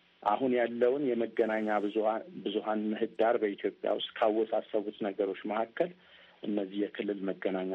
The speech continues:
ብዙሃንም ተጠቃሽ ናቸው። እነሱም በየአካባቢያቸው የፖለቲካ የበላይነት ያላቸውን ቡድኖች ፍላጎቶች የማንጸባረቅ ዝንባሌያቸው ምን ያህል ነው የሚለው ጥያቄ እና ከዚህ ተጽዕኖ እነዛ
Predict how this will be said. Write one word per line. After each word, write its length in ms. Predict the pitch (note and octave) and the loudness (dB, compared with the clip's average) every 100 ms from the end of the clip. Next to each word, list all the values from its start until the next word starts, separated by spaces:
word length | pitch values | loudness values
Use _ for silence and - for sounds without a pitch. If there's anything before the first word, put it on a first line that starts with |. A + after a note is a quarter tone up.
| F2+ | -6
ብዙሃንም 460 | F#2 G2 G2+ C#3 D3+ | -4 -2 0 -2 -2
ተጠቃሽ 520 | G#2 G2 F#2+ - - | -2 -2 -2 -2 -2
ናቸው። 340 | A#2 - - - _ _ _ - | -6 -10 -12 -14 _ _ _ -12
እነሱም 640 | G#2 A2+ B2+ B2+ - E3+ F#3 - | -2 2 2 0 -2 -4 -6 0
በየአካባቢያቸው 1120 | A#2+ C#3+ C#3+ - - A2 G#2+ A2 A2 - E3 F#3 - _ _ _ | 0 4 2 2 2 4 6 2 0 2 2 0 -10 _ _ _
የፖለቲካ 600 | A2+ A2 A#2+ A#2+ - C3+ | -4 2 2 0 0 2
የበላይነት 600 | A#2 A2+ G#2+ A2 G#2 G#2+ - | 4 2 2 2 0 -2 0
ያላቸውን 640 | G#2 G2+ F#2+ - A2 G#2 G2+ - _ - | 0 0 -4 -4 -4 -2 -6 -12 _ -4
ቡድኖች 520 | - A#2 G#2 G#2+ G#2 - | 0 0 0 -4 -4 -4
ፍላጎቶች 680 | - G2+ G2+ F#2+ G#2+ G2 - | -4 0 2 2 -2 -4 -2
የማንጸባረቅ 680 | A#2 G#2+ G2+ G2 G2 G2 F#2 F#2 | -2 0 0 2 2 2 -2 -4
ዝንባሌያቸው 840 | G2+ G#2 F2+ G2 G2+ F#2+ - F2+ - - - _ | -2 -2 -2 0 0 -4 -4 -6 -6 -18 -20 _
ምን 180 | A#2 C3 | 0 2
ያህል 280 | C3 A2 G2+ F#2 | 2 0 -2 -2
ነው 160 | G2 G#2+ | 0 2
የሚለው 440 | G#2+ G2 G2 G2 F#2 | 0 -2 -4 -2 -2
ጥያቄ 400 | G2 F2+ F#2+ F2 F#2+ | -4 -2 -4 -2 -4
እና 180 | G2+ C3+ F3+ - _ _ _ _ _ _ _ | -2 -2 -4 -18 _ _ _ _ _ _ _
ከዚህ 380 | - C#3+ B2+ F3 | 0 2 0 -2
ተጽዕኖ 440 | - C3 - A#2+ C3+ D#3+ - | 0 0 2 2 2 -2 -2
እነዛ 320 | A2+ A#2+ A2 | 0 2 2